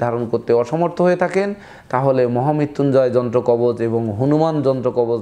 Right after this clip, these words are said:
ধারণ করুন, দেখবেন অশুভ ফল অনেকাংশে লাঘব হবে। তো দর্শকবৃন্দ, এই ছিল আমার আজকের আয়োজন। আপনাদের যদি আমার ভিডিওটি ভালো লাগে এবং তুলা লগ্নের জাত ব্যক্তিদের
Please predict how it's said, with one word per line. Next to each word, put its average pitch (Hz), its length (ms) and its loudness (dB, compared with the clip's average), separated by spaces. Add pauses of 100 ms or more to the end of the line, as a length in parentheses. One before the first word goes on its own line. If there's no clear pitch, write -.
ধারণ 117 200 -4 (100)
করুন, 113 200 0 (480)
দেখবেন 135 320 2 (160)
অশুভ 120 260 0 (160)
ফল 117 180 2 (360)
অনেকাংশে 123 600 -2
লাঘব 101 300 -2
হবে। 92 200 -2 (320)
তো - 100 4
দর্শকবৃন্দ, 196 600 2 (420)
এই 180 100 2 (120)
ছিল 156 140 0 (180)
আমার 120 180 -2
আজকের 113 340 0
আয়োজন। 143 340 2 (380)
আপনাদের 156 420 0 (120)
যদি 151 220 2 (100)
আমার 131 280 0
ভিডিওটি 120 460 0
ভালো 120 260 2
লাগে 120 280 2 (100)
এবং 120 140 -4 (160)
তুলা 165 300 2
লগ্নের 165 360 0
জাত 135 220 0
ব্যক্তিদের 139 540 0